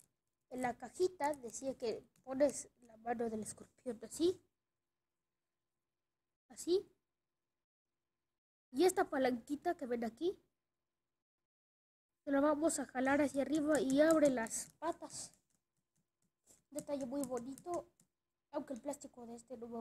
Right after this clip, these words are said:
gusta, que sea translúcido. ¿Y qué hace el otro?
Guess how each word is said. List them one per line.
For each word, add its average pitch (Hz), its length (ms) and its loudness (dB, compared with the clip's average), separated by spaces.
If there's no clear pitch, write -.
gusta, 285 260 -18
que 233 120 -20
sea 226 100 -20
translúcido. 269 920 -4
¿Y 381 160 8
qué 415 120 6
hace 466 180 6
el 415 100 10
otro? 427 520 4